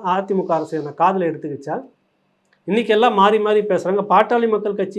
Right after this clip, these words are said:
இங்க தான் இருந்தது தொடக்கத்துல, அது எடுத்துக்கிட்ட அக்கறைக்கு எல்லாம் குறைய சொல்ல முடியாது. இன்னைக்கு அன்புமணி ராமதாஸ் அவர்கள் சொல்கிறார், கச்சத்தீவு விடயத்தில் திமுக பேசுவதெல்லாம் எடுபடாது, செய்ய முடியாது, மோடி அரசால் தான் செய்ய முடியும்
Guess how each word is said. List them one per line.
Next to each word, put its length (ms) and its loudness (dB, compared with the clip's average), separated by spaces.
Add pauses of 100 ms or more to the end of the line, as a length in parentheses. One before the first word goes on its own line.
இங்க 180 -4
தான் 100 -6
இருந்தது 240 -8 (120)
தொடக்கத்துல, 400 -4 (560)
அது 180 2 (100)
எடுத்துக்கிட்ட 440 -2
அக்கறைக்கு 440 -2 (220)
எல்லாம் 240 -2 (260)
குறைய 240 2 (140)
சொல்ல 220 -2
முடியாது. 220 -8 (100)
இன்னைக்கு 280 -2
அன்புமணி 440 0
ராமதாஸ் 420 -6
அவர்கள் 320 -10
சொல்கிறார், 340 -16 (520)
கச்சத்தீவு 560 0
விடயத்தில் 460 -2 (200)
திமுக 340 0 (120)
பேசுவதெல்லாம் 680 -2
எடுபடாது, 520 -4 (340)
செய்ய 280 0
முடியாது, 400 -4 (420)
மோடி 340 6
அரசால் 360 -2
தான் 200 -2
செய்ய 140 -4 (120)
முடியும் 300 -10